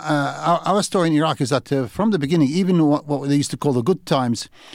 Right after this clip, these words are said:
we had to carry, uh, Palestinian travel documents, which re-, really was, uh, not very, uh, good, not very welcomed, uh, when it comes to applying for visas and stuff. And in the nineteen nineties, nineteen ninety-four in particular, uh, Saddam Hussein regime issued a,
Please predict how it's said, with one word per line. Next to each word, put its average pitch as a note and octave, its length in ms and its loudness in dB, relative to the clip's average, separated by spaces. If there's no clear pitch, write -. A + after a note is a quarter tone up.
we D3 80 2
had C#3+ 280 0
to D3+ 60 -4
carry, D3 560 0
uh, C3+ 200 -2
Palestinian D3 880 2
travel F3+ 260 0
documents, B2 720 -4
which - 260 -2
re-, E3+ 180 0
really G#3 380 4
was, D#3+ 260 2
uh, D3 140 2
not G#3 220 2
very, D#3+ 600 2
uh, C3+ 40 0
good, C#3+ 300 2
not D#3+ 340 2
very F#3 140 2
welcomed, D3+ 600 0
uh, C3 160 -4
when C3 140 0
it B2+ 100 -4
comes C3+ 260 -2
to C#3+ 200 -4
applying C#3 320 0
for B2+ 180 -4
visas D3 380 0
and C#3 140 2
stuff. - 440 -6
And F3 240 2
in D#3+ 220 0
the E3+ 60 4
nineteen F3+ 460 2
nineties, D#3 600 0
nineteen D#3+ 280 2
ninety-four D#3+ 400 0
in D#3+ 80 -2
particular, C#3+ 500 -2
uh, C#3 420 -2
Saddam D3+ 360 0
Hussein F#3 320 0
regime C3+ 460 2
issued C#3+ 320 -4
a, C#3+ 260 -2